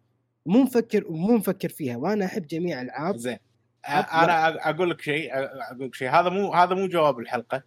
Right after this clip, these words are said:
Speaker 2: فإيش رأيكم، آه، لأن وايد كاتب هو أنس. أنس، سامحنا، بس إحنا سؤالنا عن جواب الحلقة، ما هو.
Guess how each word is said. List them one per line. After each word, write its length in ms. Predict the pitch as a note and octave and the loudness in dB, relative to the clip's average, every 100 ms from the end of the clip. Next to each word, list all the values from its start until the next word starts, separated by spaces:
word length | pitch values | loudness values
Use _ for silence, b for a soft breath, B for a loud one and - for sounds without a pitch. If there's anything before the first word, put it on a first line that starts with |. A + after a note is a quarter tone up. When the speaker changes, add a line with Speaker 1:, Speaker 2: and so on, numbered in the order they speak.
| _ _ _ _ | _ _ _ _
Speaker 2:
فإيش 240 | - B2+ F3 | -4 -2 2
رأيكم، 760 | F#3 F#3 - E3+ E3 D#3 D3 - _ - | 2 2 -2 -6 -6 -10 -12 -16 _ -12
آه، 560 | A#2+ A#2+ A#2 A2 - - | -10 -8 -8 -12 -14 -6
لأن 220 | C3 C#3+ | -2 2
وايد 300 | D#3 F3+ C#3+ | 4 4 4
كاتب 320 | - C#3+ B2 | 0 -2 -4
هو 480 | A#2 A2+ A2+ G#2+ G#2 _ _ _ _ _ _ _ - | -8 -4 -4 -4 -6 _ _ _ _ _ _ _ -8
أنس. 460 | C#3+ C3 D3+ - _ _ - | -4 -4 -6 -12 _ _ -2
أنس، 540 | F3 G3 - - - _ _ _ _ _ _ | 2 2 -2 -14 -18 _ _ _ _ _ _
سامحنا، 480 | C3+ E3 F3 G3+ D#3+ | -2 2 2 2 -2
بس 500 | C#3 C3+ - - - - | -2 -4 -8 -16 -16 -12
إحنا 340 | C#3 D#3+ D3 | -8 -4 -6
سؤالنا 520 | C#3+ - C#3+ F3+ F#3 F#3 | -6 -8 -2 -2 0 -2
عن 400 | D#3 A3 D#4+ D4+ _ _ - | 2 0 -2 -14 _ _ 2
جواب 300 | E3 G#3+ F#3+ | 6 6 4
الحلقة، 380 | - G3 F#3 - _ - | -2 -4 -4 -16 _ -4
ما 400 | D#3+ G#3+ G#3+ G#3 | 2 2 4 2
هو. 320 | F3+ D#3+ | 2 -4